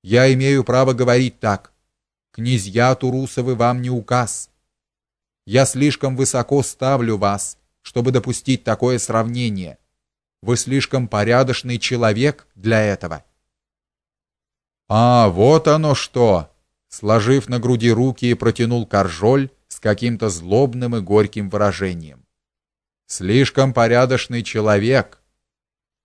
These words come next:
Ну так узнайте же все до конца, коли так. Узнайте же, что я раб евреев. Я в кабале у них. Я куплен ими. Понимаете ли?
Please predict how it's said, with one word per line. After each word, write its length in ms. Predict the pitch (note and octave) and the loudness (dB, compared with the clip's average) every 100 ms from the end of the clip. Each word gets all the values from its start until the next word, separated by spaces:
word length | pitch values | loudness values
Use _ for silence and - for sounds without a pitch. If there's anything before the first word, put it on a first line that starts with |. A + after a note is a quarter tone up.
| _ _ - | _ _ -8
Ну 240 | G#2+ C#3 | -2 0
так 180 | D#3+ D#3 | 0 2
узнайте 640 | E3 A2+ A#2+ C#3 D3 D3 | 0 2 2 2 2 0
же 140 | C3+ | 0
все 260 | C#3+ - B2 | -2 2 2
до 120 | B2+ | 2
конца, 560 | B2 C3 A2 - G#2 A2 | 0 -2 -2 -2 0 0
коли 280 | - A#2 A2+ | 0 0 0
так. 440 | - F2+ - _ _ _ _ _ _ _ _ - | -2 -4 -4 _ _ _ _ _ _ _ _ -2
Узнайте 680 | B2 G2 A2+ C3+ C3+ C3+ A#2+ | 0 0 0 2 2 2 0
же, 320 | A2+ B2 A2 _ _ | 2 0 -4 _ _
что 280 | - - G#2+ | -18 -4 -4
я 400 | G2+ A2 B2 B2 | 0 2 4 2
раб 460 | F#2+ G#2 A#2+ - - - | 2 2 2 0 -14 -18
евреев. 880 | F#2+ A#2 A2+ A#2 C3+ C3+ F#2+ D#2+ _ _ _ _ _ _ | -4 -2 0 0 2 2 0 -4 _ _ _ _ _ _
Я 320 | F#2 A2 B2+ | -2 2 2
в 80 | - | 2
кабале 440 | B2 B2+ C3 C#3+ | 0 2 2 2
у 140 | B2+ G#2+ | 2 0
них. 420 | G#2 G2 - _ _ _ _ | -4 -6 -10 _ _ _ _
Я 260 | F2 A2 B2 | -2 2 2
куплен 600 | - F3 D3+ A#2+ A2 G#2 | 2 2 2 0 -2 -2
ими. 380 | B2 A#2 F#2+ D#2 _ _ _ _ _ _ | -4 -4 -6 -10 _ _ _ _ _ _
Понимаете 600 | - A#2+ B2+ C3 C#3+ C3+ | -2 0 2 0 0 0
ли? 240 | A#2 F#2+ | 0 0